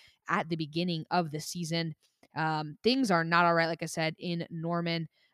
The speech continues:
Um, hey, maybe, maybe, maybe. There's been a lot of rumors about Lincoln Riley making a jump to the pros. If they don't have a good showing here, maybe, if you really think that's gonna happen, this would be the year that it does. But,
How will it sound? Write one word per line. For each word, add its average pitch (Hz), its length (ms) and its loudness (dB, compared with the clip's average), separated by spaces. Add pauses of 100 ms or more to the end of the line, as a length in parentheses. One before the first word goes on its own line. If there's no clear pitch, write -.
Um, 160 420 0
hey, 190 180 -6
maybe, 214 480 -2
maybe, 254 360 2
maybe. 254 380 2
There's 196 160 2
been 196 100 -4
a 202 60 -4
lot 208 160 0
of 214 60 0
rumors 226 200 0
about 202 200 2
Lincoln 214 260 -4
Riley 214 260 2
making 208 220 -2
a 196 80 -2
jump 208 280 -2
to - 100 -10
the 190 80 -8
pros. 214 520 0
If - 140 -10
they 180 100 -2
don't 240 140 0
have 240 120 0
a 226 40 -6
good 208 180 -2
showing 214 320 -2
here, 202 200 0
maybe, 190 880 0
if 175 160 -6
you 180 80 -6
really 185 220 -2
think 180 180 -8
that's 175 140 -4
gonna 175 160 -4
happen, 175 360 -2 (760)
this 180 180 -2
would 165 120 -6
be 170 120 -6
the 156 80 -4
year 160 380 -2
that 156 120 -6
it - 180 -10
does. 160 340 -2
But, 165 180 -6